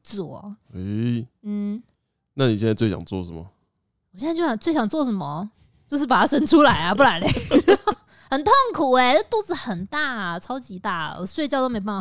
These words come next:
Speaker 1: 好好睡啊。
Speaker 2: 欸，可是你说想要马上把它生出来，这有点，有点小迷思。
Speaker 1: 嗯。
Speaker 2: 你看那天我，我们去产检，那医生就说：“欸，现在这个乐德尔病房是空的，要不要干脆现在来生？”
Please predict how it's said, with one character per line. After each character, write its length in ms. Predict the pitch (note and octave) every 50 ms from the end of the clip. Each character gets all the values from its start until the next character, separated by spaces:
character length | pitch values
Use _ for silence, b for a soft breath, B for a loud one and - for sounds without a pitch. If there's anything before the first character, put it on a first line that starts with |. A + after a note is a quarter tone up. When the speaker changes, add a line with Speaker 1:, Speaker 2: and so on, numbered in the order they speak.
| E3+
Speaker 1:
好 100 | E3 C#3+
好 100 | C#3 D3+
睡 320 | E3 - - - F3+ D#3+ -
啊。 120 | - - G#2
Speaker 2:
欸， 100 | B2+ B2+
可 100 | G2 C3+
是 60 | F#3
你 120 | G#3 C#3+ B2
说 180 | B2 C#3+ D3
想 160 | C3+ - G#2+
要 120 | G2 G#2 G#2+
马 280 | A2 A2 F#2+ E2 F2
上 260 | F#2 - - A#2+ A2 G2
把 140 | E2+ E2
它 60 | F2 F2+
生 220 | - G2 F#2+ F#2
出 140 | F2 G2+ F#2+
来， 60 | F#2
这 160 | F2 - D3+
有 140 | C#3 B2 A#2+
点， 180 | G2+ F2+ E2 D2+ G#1+ - - _ _ _ _ _ _ _ _ _
有 120 | - G#2+ A#2
点 300 | A#2 A2 G2+ F2 E2 F2+
小 300 | F#2+ - - E2 D#2+ E2+
迷 280 | E2 F2+ F2 E2+ F2+
思。 460 | F#2 - - - - F2 E2+ E2 D#2+ G#2 - _ _ _ -
Speaker 1:
嗯。 300 | G3 F#3+ G3 G2+ G2+ G#2
Speaker 2:
你 40 | G#2+
看 220 | B2+ C3 A2+ G#2 A2
那 160 | A#2 B2+ C3+
天 180 | C3+ D3 C#3 A2
我， 100 | F2+ -
我 160 | - - G2 F#2+
们 320 | F2+ E2 D#2+ E2 E2 D#2+
去 160 | D#2+ - A2+
产 260 | G#2+ - - D2+ D#2+
检， 180 | D#2 - E2 C2+ - - _ _ _ _ _ _
那 120 | - A#2 A2+
医 120 | A#2 A2+
生 100 | A2 A2+
就 140 | A2 G#2 G#2
说 160 | G2+ G#2 G2 - -
：“欸， 140 | G2+ F#2 F2
现 220 | - - - A#2 A2+
在 160 | G#2+ G#2+ G2+
这 100 | F#2 G2
个 140 | F2 F2 F2
乐 160 | A2+ B2 G#2+
德 220 | F2 - F2+ F2
尔 60 | D#2+ D2+
病 200 | - G2+ F2+ E2
房 180 | - D2+ D2+
是 80 | D#2+ F2 -
空 260 | - - F#2+ F2+ F2
的， 180 | E2+ E2+ D#2 E2+ - _ _ _ _ _ _
要 120 | - A2+
不 120 | G2+ E2 G#2
要 100 | G2 F#2+
干 240 | - - G2 F#2+ G2+
脆 160 | - F#2+ F2+
现 200 | - - A2+ G#2
在 100 | G2 G2
来 160 | E2+ D#2 C#2
生？” 260 | D#2 - - E2 -